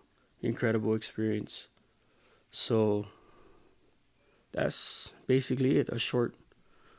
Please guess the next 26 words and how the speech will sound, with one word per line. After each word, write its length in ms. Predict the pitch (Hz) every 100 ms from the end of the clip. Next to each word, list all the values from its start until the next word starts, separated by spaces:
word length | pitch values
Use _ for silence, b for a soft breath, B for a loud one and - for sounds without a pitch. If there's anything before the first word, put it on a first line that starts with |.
| b b b b _ _ _ _ _ _ _ _
little 200 | 123 117
story 320 | 113 120 113
on 80 | 113
how 160 | 117 117
I 80 | 120
became 340 | 123 123 110
a 40 |
Raider 240 | 113 113 117
fan. 340 | 117 110 113 - b b b b b b b b b b b b b _ _ _ _ _ -
So 200 | - 123
I 20 |
wanna 200 | 131 135
thank 200 | 139 135
everybody 280 | 139 139 123
that 140 | -
tuned 260 | - 143 139
into 240 | 127 -
this 160 | 127 113
first 260 | 117 120
episode. 480 | 123 120 120 120 120
I'm 100 | 120
gonna 120 | 127
keep 200 | 123 123
it 80 | 123
short, 400 | 120 135 127 -
simple, 540 | - 127 123 120 117